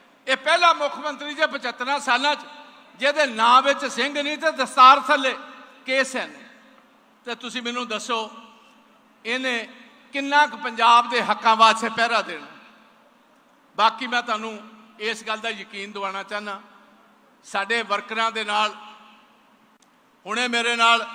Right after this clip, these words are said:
ਵੜਿੰਗ ਸਾਹਿਬ ਕਹਿ ਰਹੇ ਸੀ ਕਿ ਕਰੰਟ ਬੜਾ, ਜਦੋਂ ਜਕਾਰਾ ਛੱਡਿਆ ਤੇ ਕਹਿੰਦੇ ਇਹ ਅੱਗੋਂ ਜਵਾਬ ਬੜਾ ਤਗੜਾ ਆਇਆ, ਇੱਥੇ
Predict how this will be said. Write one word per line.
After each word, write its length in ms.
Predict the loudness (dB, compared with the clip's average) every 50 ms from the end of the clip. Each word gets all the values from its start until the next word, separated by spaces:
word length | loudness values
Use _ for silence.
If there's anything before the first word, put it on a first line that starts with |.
| -16 -18 -20 -20 -20 -20 -20 -20 -20 -16 -10
ਵੜਿੰਗ 320 | -8 -6 -6 -4 -4 -4
ਸਾਹਿਬ 320 | -4 0 2 2 2 2 0
ਕਹਿ 200 | -2 -2 0 2
ਰਹੇ 140 | 2 0
ਸੀ 160 | 0 -2 -8 -16 -18 -20 -20 -20 -20 -20 -20 -20 _ _ _ _ _ _ _ _ _ _ _ _ _ _ _ _ _ -4
ਕਿ 100 | -4 -4 -4 -2
ਕਰੰਟ 380 | 0 2 4 4 2 2 -2 -6
ਬੜਾ, 440 | -2 -2 0 4 6 8 8 6 4 -2 -12 -16 -16 -16 -18 -20 -20 -20 -20 -20 -12 -4
ਜਦੋਂ 340 | -2 -2 0 0 0 0
ਜਕਾਰਾ 460 | 0 -4 -4 0 2 2 4 6 4 4
ਛੱਡਿਆ 520 | 4 0 -4 -2 2 4 4 4 4 4 0 -6 -16 -16 -18 -20 -20 -20 -20 -20 -20 -20 _ _ _ _ _ _ _ _ _ -12
ਤੇ 80 | -10
ਕਹਿੰਦੇ 340 | -8 -6 -8 -6 0 2 2 4 4 2
ਇਹ 180 | 0 0 -2
ਅੱਗੋਂ 280 | -4 -4 -4 -4 -4 -4
ਜਵਾਬ 420 | -4 -4 -2 0 2 4 4 2 2
ਬੜਾ 220 | 0 2 2 2
ਤਗੜਾ 360 | 0 0 -4 -4 -2 2 4
ਆਇਆ, 360 | 4 4 4 4 4 4 2 0 -4 -12 -18 -20 -20 -20 -20 -20 -20 -20 _ -8
ਇੱਥੇ 320 | -6 -6 -4 -2 0 0